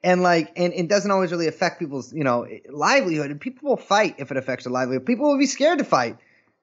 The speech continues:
Uh, but, but, but once they start fighting, they'll really fight because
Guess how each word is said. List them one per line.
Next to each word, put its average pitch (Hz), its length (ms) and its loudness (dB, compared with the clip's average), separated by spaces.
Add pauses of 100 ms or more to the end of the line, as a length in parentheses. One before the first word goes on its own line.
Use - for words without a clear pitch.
(100)
Uh, 160 320 4 (160)
but, 175 260 2
but, 160 340 2
but 156 140 0
once 220 200 0
they 214 100 6
start 220 320 2
fighting, 139 220 -2
they'll 151 100 -4
really 185 260 0
fight 151 380 -2
because 120 420 -8